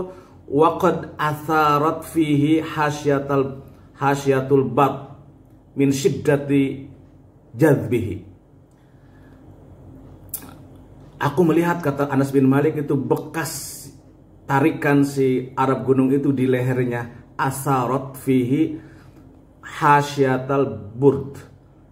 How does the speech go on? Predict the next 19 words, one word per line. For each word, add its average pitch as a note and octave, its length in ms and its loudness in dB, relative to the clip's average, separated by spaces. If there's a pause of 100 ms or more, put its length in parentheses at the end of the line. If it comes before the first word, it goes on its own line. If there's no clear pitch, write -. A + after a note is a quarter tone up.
(560)
Itu B2 800 2
bekas C3 400 -6
bordiran C3 960 0
atau - 400 -10
pinggir C3 560 2
kain B2 240 -2
yang A#2 320 -2
kasar C3 480 -2
itu, B2 320 -2 (640)
"min A3+ 160 4
syiddati E3 880 0
jadbihi," B2 600 0 (360)
karena C3 480 -2
kerasnya C3 480 -2
tarikan B2 560 -2
orang A2+ 320 -2
Arab G#2+ 240 -4
gunung G#2+ 320 -4
itu. F#2 240 -6